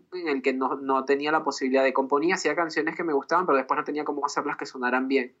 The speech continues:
Y ahora estoy muy enfocado en eso porque como me costó tanto, ahora quiero tratar de ayudar a otros que no tienen un sonido o que les cuesta un sonido o lo que sea,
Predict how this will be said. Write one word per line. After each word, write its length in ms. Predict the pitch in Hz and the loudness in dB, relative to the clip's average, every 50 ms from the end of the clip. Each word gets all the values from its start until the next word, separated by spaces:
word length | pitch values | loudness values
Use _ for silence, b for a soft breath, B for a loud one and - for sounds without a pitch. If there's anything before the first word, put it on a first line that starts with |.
| _ _ | _ _
Y 120 | - 151 160 | 0 2 4
ahora 240 | 156 151 151 160 160 | 4 6 4 2 0
estoy 160 | - - 160 | -2 -6 -8
muy 120 | 165 170 | -6 -6
enfocado 440 | 175 170 - 156 - 156 151 156 165 | -8 -4 -4 -4 0 2 0 0 0
en 80 | 170 175 | -2 -4
eso 260 | 175 - - 190 190 | -6 -4 -4 -4 0
porque 260 | 160 143 135 - 131 | 0 0 0 -2 -4
como 220 | 127 135 135 131 | -4 -4 -4 -2
me 140 | 131 135 127 | -2 -2 0
costó 320 | 131 135 - - 160 165 165 | 0 0 0 2 0 2 4
tanto, 400 | 190 190 185 185 185 214 214 196 | 4 4 4 2 0 2 4 4
ahora 220 | 147 139 143 139 | 4 4 2 0
quiero 500 | - 165 156 147 147 156 165 165 151 - | 2 0 2 2 4 4 4 4 4 2
tratar 420 | - 131 131 127 _ - 127 127 | 0 -2 -2 -2 _ -4 0 0
de 60 | 135 143 | 2 2
ayudar 320 | 151 147 127 123 123 131 | 4 4 4 4 4 4
a 100 | 131 135 | 4 4
otros 300 | 143 143 143 151 156 156 - _ _ _ _ | 4 2 2 -2 -4 -4 -6 _ _ _ _
que 300 | - 135 127 127 127 127 | -2 0 2 2 2 2
no 160 | 127 131 127 | 0 0 2
tienen 240 | 131 147 143 151 151 | 2 2 2 2 0
un 80 | 151 147 | -2 -2
sonido 440 | - 160 147 151 151 156 156 156 151 | -2 0 0 0 2 4 4 6 6
o 360 | 151 147 143 135 135 135 131 127 | 6 4 4 4 4 4 2 2
que 240 | - 127 123 123 | 2 4 4 4
les 140 | 120 120 117 | 4 4 2
cuesta 380 | - - 135 131 127 - 156 147 | 2 2 2 2 2 2 0 -2
un 80 | 147 | 0
sonido 480 | 139 160 147 143 147 151 151 156 160 156 | 0 -2 -2 0 -2 -2 0 2 2 4
o 40 | 147 | 4
lo 120 | 139 131 135 | 4 4 2
que 60 | 127 | 0
sea, 480 | 131 160 156 160 170 190 208 - - | 0 2 4 4 4 4 2 0 -4